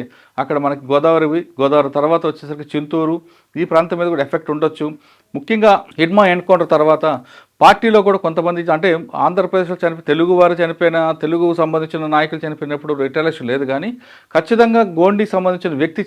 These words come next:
చనిపోయాడు కాబట్టి ఛత్తీస్గఢ్, అదేవిధంగా మహారాష్ట్ర సరిహద్దుల్లో మాత్రం ఆయన సానుభూతి పరులు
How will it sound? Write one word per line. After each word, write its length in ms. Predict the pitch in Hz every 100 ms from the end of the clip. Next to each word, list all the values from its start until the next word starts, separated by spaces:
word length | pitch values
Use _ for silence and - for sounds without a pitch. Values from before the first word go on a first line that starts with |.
| 160
చనిపోయాడు 280 | 160 175 160
కాబట్టి 560 | 156 147 147 139 107 - _ _
ఛత్తీస్గఢ్, 560 | 156 156 202 175 196 190 - _ _ _ _ _ -
అదేవిధంగా 640 | 135 151 147 147 151 143
మహారాష్ట్ర 480 | 139 147 175 175 170 -
సరిహద్దుల్లో 560 | 185 196 185 180 180 175
మాత్రం 420 | 160 156 165 156 _ _ 135
ఆయన 160 | 147
సానుభూతి 480 | 147 151 175 196 202
పరులు 380 | 170 160 175